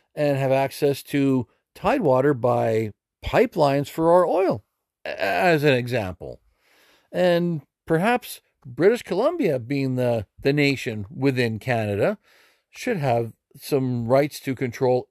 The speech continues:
its own coasts and say, "Hey,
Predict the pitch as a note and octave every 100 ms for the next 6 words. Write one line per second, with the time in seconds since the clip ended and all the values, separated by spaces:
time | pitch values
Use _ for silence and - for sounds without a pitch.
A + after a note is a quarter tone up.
0 | - C#3+ - C#3 B2+ B2 B3+ D4 D3 -
1 | - - B2 B2 - D3 B2+ A#2+ A#2+ -
2 | _ _ A#3+ E4 F#3+